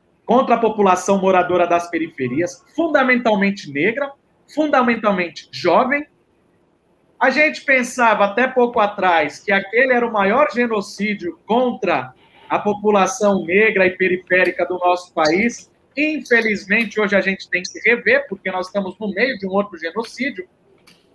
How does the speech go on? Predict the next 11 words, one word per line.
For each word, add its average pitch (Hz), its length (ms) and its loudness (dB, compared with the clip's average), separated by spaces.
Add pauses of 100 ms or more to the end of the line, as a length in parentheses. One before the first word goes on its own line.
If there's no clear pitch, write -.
(160)
é, 147 1120 4 (720)
com 196 120 2
algumas 262 440 4
características 214 880 0
distintas, 196 500 -8
mas 185 180 -2
com 190 120 -6
algumas 185 360 -2
características 170 840 -2
muito 240 320 -6
próximas. 269 720 0